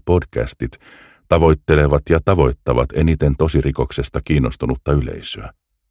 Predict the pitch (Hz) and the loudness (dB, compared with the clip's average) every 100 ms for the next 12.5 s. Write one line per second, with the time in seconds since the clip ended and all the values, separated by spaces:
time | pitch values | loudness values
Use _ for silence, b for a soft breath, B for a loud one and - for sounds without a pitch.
0 | _ _ b - 85 82 - 92 92 - | _ _ b 2 4 4 2 0 0 0
1 | 95 98 82 71 71 69 65 - 64 64 | 2 4 6 4 2 0 0 -2 -2 -2
2 | 64 64 64 - 73 73 71 71 78 78 | 0 0 0 0 2 4 2 2 2 2
3 | 73 69 69 67 69 85 - 67 65 - | 0 -2 0 0 2 2 0 -2 -4 -2
4 | 65 62 64 64 62 B B B B 80 | -4 -2 -4 -4 -6 B B B B 2
5 | 78 76 78 82 78 92 85 87 92 85 | 4 4 4 4 4 4 2 0 2 4
6 | 82 85 87 95 85 76 73 78 73 73 | 4 4 2 2 2 2 2 2 2 2
7 | 80 71 67 65 - 69 71 69 71 78 | 2 2 0 -2 -2 -4 -2 -2 0 2
8 | 71 64 - - 64 - _ _ _ _ | 0 -2 -8 -12 -14 -16 _ _ _ _
9 | _ _ _ _ B B - 120 120 107 | _ _ _ _ B B 0 2 2 4
10 | 113 95 78 82 76 85 85 80 - 98 | 4 4 -2 -2 2 4 4 2 4 4
11 | 98 78 71 69 65 - 69 69 78 71 | 4 2 0 0 0 -2 0 2 2 2
12 | 65 - - 65 | -2 -8 -4 -2